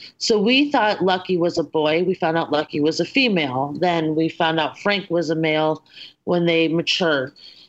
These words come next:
So for breeding purposes, you do not want to keep them together. And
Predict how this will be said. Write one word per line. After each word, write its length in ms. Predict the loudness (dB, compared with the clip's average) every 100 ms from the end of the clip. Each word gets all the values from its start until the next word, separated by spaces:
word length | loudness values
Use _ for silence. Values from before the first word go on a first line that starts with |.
| _ _ _ -10
So 340 | -4 2 2
for 140 | 2 0
breeding 400 | 2 2 0 0
purposes, 720 | 0 0 -2 2 2 2 0
you 100 | 0
do 140 | 2
not 240 | 2 2 2
want 140 | 0
to 60 | 0
keep 340 | 0 -2 0
them 200 | 0 0
together. 680 | 0 0 2 2 2 0 -4 -20 -10 -2
And 720 | 0 2 0 0 0 0 -2